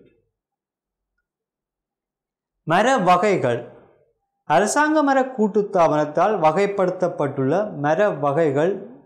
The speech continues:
பின்வருமாறு. முதலாவது, அதிகூடிய ஆடம்பர தரம். இந்த வகையில் தேக்கு, கருங்காலி, மருது போன்ற மரங்கள் உள்ளடக்கப்படுகின்றன.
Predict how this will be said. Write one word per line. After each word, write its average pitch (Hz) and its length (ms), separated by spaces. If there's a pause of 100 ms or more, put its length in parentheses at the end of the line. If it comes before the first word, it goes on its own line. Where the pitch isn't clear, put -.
(140)
பின்வருமாறு. 117 640 (1700)
முதலாவது, 151 600 (840)
அதிகூடிய 240 800 (280)
ஆடம்பர 170 500 (140)
தரம். 127 320 (1600)
இந்த 285 320
வகையில் 143 520 (360)
தேக்கு, 190 600 (300)
கருங்காலி, 160 800 (180)
மருது 160 440 (100)
போன்ற 143 320
மரங்கள் 127 560
உள்ளடக்கப்படுகின்றன. 123 920